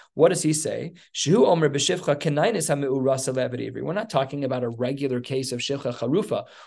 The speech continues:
where you think we're talking about Chatzi Shifcha, Chatzi Bas Choron. That case is not talking about that. And therefore, the Shita of Rav Sheshes can stand. <clears throat>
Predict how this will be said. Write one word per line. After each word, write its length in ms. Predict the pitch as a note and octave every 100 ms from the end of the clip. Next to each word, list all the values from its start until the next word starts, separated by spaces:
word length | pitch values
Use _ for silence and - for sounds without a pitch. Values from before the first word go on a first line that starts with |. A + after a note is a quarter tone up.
| -
where 380 | D3+ D3+ C#3 - -
you 160 | E3
think 260 | D#3 G#3 G3+
we're 120 | F3
talking 340 | D#3+ F3 E3+ D#3+
about 180 | C#3+
Chatzi 320 | C#3 D#3+ D#3+ D3+
Shifcha, 340 | - D#3+ C#3+
Chatzi 280 | C#3 C#3+ C#3
Bas 220 | B2 A#2+
Choron. 200 | - G#3
That 180 | C#3+ D3+
case 220 | - E3+
is 100 | D#3
not 240 | D3+ E3 G3+
talking 300 | D3 C#3 C3
about 240 | A#2+ A2+
that. 220 | A#2+ B2+ - - -
And 160 | - E3
therefore, 300 | G3+ A3 D#3+
the 80 | C#3
Shita 240 | D#3+ F#3+
of 80 | D#3+
Rav 100 | C#3+
Sheshes 420 | - E3+ D#3+ D3
can 200 | - C3
stand. 420 | B2+ F#3+ G#3+ A2+ - _ -
<clears throat> 220 | D3